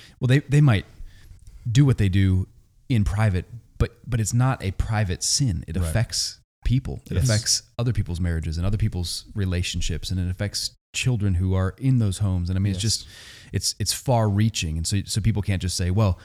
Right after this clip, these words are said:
Speaker 1: this was between two consenting adults, therefore it's fine." That, that's, that's the very minimalistic ethic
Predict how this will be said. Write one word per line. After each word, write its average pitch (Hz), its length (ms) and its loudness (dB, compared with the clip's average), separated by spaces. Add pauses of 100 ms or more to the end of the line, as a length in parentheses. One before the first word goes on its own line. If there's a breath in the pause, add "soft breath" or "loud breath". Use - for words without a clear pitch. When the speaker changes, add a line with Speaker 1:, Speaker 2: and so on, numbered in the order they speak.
(240 loud breath)
Speaker 1:
this - 140 0
was 90 80 -4
between 95 520 0
two 110 180 0
consenting 90 440 0
adults, 92 420 0 (200)
therefore 92 640 0
it's 95 160 -8
fine." 90 300 0
That, 113 140 -4
that's, 135 300 0 (280)
that's 139 340 0
the 107 380 2 (500 loud breath)
very 117 400 6
minimalistic 104 920 2 (420)
ethic 98 440 0